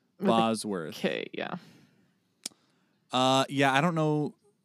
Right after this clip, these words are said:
Speaker 2: Horse Whisperer, Remember the Titans, and Blue Crush. Yeah, I don't
Speaker 1: Mm-hmm.
Speaker 2: remember what she did in Blue, Remember the Titans.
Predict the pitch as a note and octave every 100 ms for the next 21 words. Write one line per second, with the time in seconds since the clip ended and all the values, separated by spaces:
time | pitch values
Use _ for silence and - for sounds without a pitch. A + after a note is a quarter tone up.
0 | _ _ _ - E3 E3+ - F3 - F3
1 | E3+ E3+ D#3 C#3 C#3+ C#3+ B2+ C#3+ C3 B2+
2 | A#2+ A#2+ A2 A2+ A2 - E2+ - - -
3 | - F#2+ F2+ E2 G2 - B2+ A2+ A2+ -
4 | A2 G2 F2+ F#2+ G2 G#2 G2+ G2 F2 -
5 | E2+ D#2 D2 - -